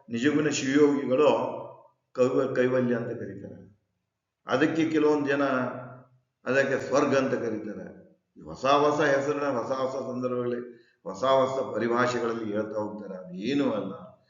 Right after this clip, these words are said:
ಶಾಂತ ಚಿತ್ತ ಅಂದ್ರೆ ಮನಸ್ಸಿನಲ್ಲಿ ಯಾವುದೇ ನಕಾರಾತ್ಮಕ, ಸಕಾರಾತ್ಮಕ, ಲೌಕಿಕ ವಿಚಾರಗಳನ್ನ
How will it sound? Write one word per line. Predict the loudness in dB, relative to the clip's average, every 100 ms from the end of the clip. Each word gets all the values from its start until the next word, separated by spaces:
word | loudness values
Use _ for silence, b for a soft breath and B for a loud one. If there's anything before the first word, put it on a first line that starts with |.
| _ _ -10
ಶಾಂತ | -4 -4 -2 -6
ಚಿತ್ತ | -8 -10 -10
ಅಂದ್ರೆ | -8 -6
ಮನಸ್ಸಿನಲ್ಲಿ | -4 -2 -4 -4 -6 -4 -6 -6 -6
ಯಾವುದೇ | -4 -2 0 0 -2 -4 -12 B B B _
ನಕಾರಾತ್ಮಕ, | -12 -4 2 4 4 2 -2 -6 -6 -8
ಸಕಾರಾತ್ಮಕ, | -8 0 0 2 -2 -4 -10 -8
ಲೌಕಿಕ | -4 0 2 0 -4 -8
ವಿಚಾರಗಳನ್ನ | -8 -8 -6 -6 -6 -6 -4